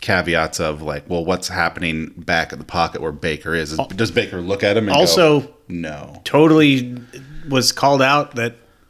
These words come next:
Speaker 2: uh, he ran a different route.
Speaker 1: Yeah.
Speaker 2: So Baker wasn't even looking.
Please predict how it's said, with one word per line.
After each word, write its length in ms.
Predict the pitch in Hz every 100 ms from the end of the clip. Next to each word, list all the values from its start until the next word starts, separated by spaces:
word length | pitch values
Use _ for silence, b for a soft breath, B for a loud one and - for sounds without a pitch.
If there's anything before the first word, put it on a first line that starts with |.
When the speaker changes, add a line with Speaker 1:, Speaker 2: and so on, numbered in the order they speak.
| - -
Speaker 2:
uh, 240 | 117 110
he 200 | - 131
ran 440 | 131 139 143 113 - -
a 80 | 123
different 280 | 127 131
route. 320 | 104 139 110 - _ -
Speaker 1:
Yeah. 180 | 90 71 - _ _ -
Speaker 2:
So 80 | 113
Baker 260 | 135 131
wasn't 280 | 131 127 139
even 180 | 127 117
looking. 480 | 107 147 147 113 107